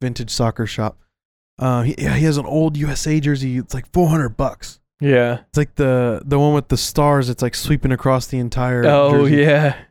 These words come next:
Speaker 1: It's super cool, man. I would love one of those, but, man, that's
Speaker 2: <sighs>
Speaker 1: expensive.
Speaker 2: Yeah, definitely.
Speaker 1: Yeah, cool.
Speaker 2: So
Speaker 1: That's
Speaker 2: he's here
Speaker 1: pretty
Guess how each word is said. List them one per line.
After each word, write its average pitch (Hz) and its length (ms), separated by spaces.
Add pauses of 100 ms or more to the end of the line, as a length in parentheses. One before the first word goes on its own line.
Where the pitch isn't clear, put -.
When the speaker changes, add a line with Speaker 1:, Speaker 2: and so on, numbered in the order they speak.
Speaker 1:
It's 123 180
super 151 680
cool, 127 260
man. 120 140
I 113 40
would 110 140
love 127 320
one 120 140
of 117 80
those, 113 260
but, - 180
man, 113 200
that's 113 200
Speaker 2:
<sighs> - 0
Speaker 1:
expensive. 165 800
Speaker 2:
Yeah, 127 300
definitely. 123 640
Speaker 1:
Yeah, 110 180 (200)
cool. 117 180
Speaker 2:
So 131 200
Speaker 1:
That's 131 100
Speaker 2:
he's 190 180
here 170 280
Speaker 1:
pretty - 40